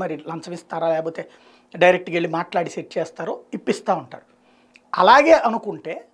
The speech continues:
తీరా చూస్తే ఇప్పుడు సివి ఆనంద్ గారి నాయకత్వంలోని బృందం అద్భుతంగా కనిపెట్టిన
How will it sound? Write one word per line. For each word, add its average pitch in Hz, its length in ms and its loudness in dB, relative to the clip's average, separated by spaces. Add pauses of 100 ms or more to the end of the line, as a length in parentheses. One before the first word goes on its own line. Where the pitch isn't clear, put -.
(140)
తీరా 254 260 4
చూస్తే - 320 -4
ఇప్పుడు 196 140 -10
సివి 240 320 -2
ఆనంద్ 220 360 2
గారి 208 200 2
నాయకత్వంలోని 196 560 -4
బృందం 185 460 -8 (320)
అద్భుతంగా 190 520 -4
కనిపెట్టిన 180 380 -4